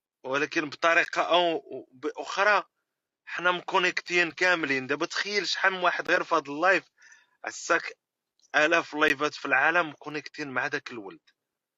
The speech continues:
كونيكسيون زعما الآلام، ماشي تنتألموا دابا، ماشي،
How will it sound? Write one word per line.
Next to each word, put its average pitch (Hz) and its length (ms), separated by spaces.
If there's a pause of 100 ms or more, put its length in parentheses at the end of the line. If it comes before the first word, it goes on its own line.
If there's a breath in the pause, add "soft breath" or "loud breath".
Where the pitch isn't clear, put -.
(580)
كونيكسيون 202 680
زعما 143 300
الآلام، 214 760
ماشي 190 580
تنتألموا 208 800
دابا، 160 300
ماشي، 160 640